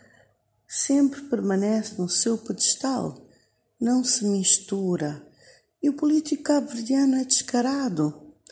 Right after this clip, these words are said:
Realmente só se aproxima do povo, ou quase se aproxima do povo, durante a campanha. E tem um discurso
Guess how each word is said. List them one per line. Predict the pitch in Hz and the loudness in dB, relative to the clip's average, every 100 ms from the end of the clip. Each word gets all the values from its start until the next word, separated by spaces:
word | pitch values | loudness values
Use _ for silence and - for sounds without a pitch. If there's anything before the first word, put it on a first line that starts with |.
| - _ - - - | -20 _ -20 -20 -2
Realmente | 269 277 262 240 247 247 247 247 | 2 4 4 6 6 4 2 -4
só | - - - - - 320 294 | -8 -4 0 2 2 2 2
se | - 220 | 2 0
aproxima | - 175 - - 156 165 | -2 -4 -2 -2 0 0
do | 165 | -2
povo, | 185 - 196 220 226 185 214 - - - - - _ - | -6 -4 0 2 0 -2 -4 -6 -16 -20 -20 -20 _ -6
ou | 180 - | -6 -4
quase | - 240 240 214 | 0 2 2 2
se | - | 2
aproxima | 165 - 151 - 151 143 | 2 -2 -4 -2 -2 -2
do | 143 160 | -4 -8
povo, | - 190 196 190 175 190 - _ _ _ _ - - | -4 0 0 0 -4 -10 -14 _ _ _ _ -16 0
durante | 220 196 196 185 190 | 2 2 0 0 -2
a | |
campanha. | 180 165 160 - 131 113 90 - - _ - _ _ _ _ _ _ _ _ _ _ _ _ _ - - - - - | -4 -2 -4 -6 -8 -8 -8 -12 -18 _ -20 _ _ _ _ _ _ _ _ _ _ _ _ _ -20 -20 -20 -14 -10
E | |
tem | 226 269 262 | -4 2 4
um | 262 247 | 4 2
discurso | - - - 185 185 - - 208 | 2 0 0 0 2 2 0 -2